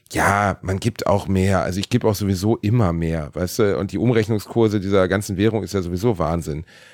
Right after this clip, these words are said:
Weil es ist tausendfünfhundert, nee, fünfzehntausend indonesische Rupien entsprechen einem Euro. Und das führt dazu, dass es natürlich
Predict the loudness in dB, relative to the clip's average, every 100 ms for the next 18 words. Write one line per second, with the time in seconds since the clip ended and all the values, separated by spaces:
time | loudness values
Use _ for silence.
0 | -8 -4 -2 -4 -4 0 4 4 4 0
1 | 0 -4 -6 -8 -8 -4 -2 0 2 0
2 | -2 -20 -4 0 0 0 -2 0 0 -2
3 | 0 0 0 -2 -2 -2 -2 -2 0 2
4 | 2 2 -2 -6 -4 -4 -2 -2 -2 -4
5 | -4 -4 -4 0 0 0 0 0 0 -2
6 | -12 _ _ _ _ _ _ _ _ _
7 | _ 2 2 2 -4 -10 -4 -2 0 0
8 | 2 2 2 2 4 2 -2 -2 -2 0
9 | 2 2 0 -8